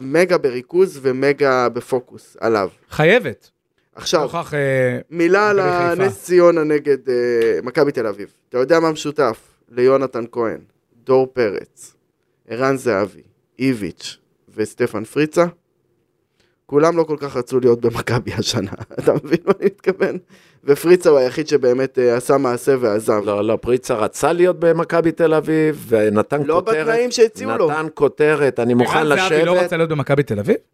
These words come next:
Speaker 1: אני, לפי מה שאני יודע, ערן מאוד התחשק לו לעשות ברזיל,
Speaker 3: אז יכול להיות
Speaker 1: אבל
Speaker 3: שבגלל
Speaker 1: אשתו
Speaker 3: הרגל אולי?
Speaker 1: מאוד
Speaker 3: רגע,
Speaker 1: פחדה,
Speaker 3: יכול להיות
Speaker 1: אשתו
Speaker 3: שבגלל
Speaker 1: מאוד
Speaker 3: הרגל?
Speaker 1: פחדה לעבור למקום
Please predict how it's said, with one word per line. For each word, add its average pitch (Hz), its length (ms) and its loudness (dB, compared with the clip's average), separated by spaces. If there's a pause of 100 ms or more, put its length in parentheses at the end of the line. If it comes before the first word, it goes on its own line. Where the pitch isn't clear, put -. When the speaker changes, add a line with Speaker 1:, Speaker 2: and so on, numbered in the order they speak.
(120)
Speaker 1:
אני, 151 360 2 (100)
לפי 143 280 -2
מה 196 120 0
שאני 160 340 0
יודע, 202 320 4
ערן 160 360 0 (160)
מאוד 175 460 0 (140)
התחשק 156 460 -6
לו 147 80 6
לעשות 127 360 0 (140)
ברזיל, 135 420 2 (220)
Speaker 3:
אז 87 140 -4
יכול 113 220 2
להיות 151 260 2
Speaker 1:
אבל 147 220 0
Speaker 3:
שבגלל 147 140 0
Speaker 1:
אשתו 135 280 0
Speaker 3:
הרגל 220 260 2
אולי? 202 220 4
Speaker 1:
מאוד 190 300 0
Speaker 3:
רגע, 180 440 2
Speaker 1:
פחדה, 110 140 -6
Speaker 3:
יכול 98 360 -4
להיות 151 140 4
Speaker 1:
אשתו 226 160 2
Speaker 3:
שבגלל 220 160 -2
Speaker 1:
מאוד 226 160 2 (140)
Speaker 3:
הרגל? 180 120 -4
Speaker 1:
פחדה 196 300 -2
לעבור 190 400 0
למקום 190 560 2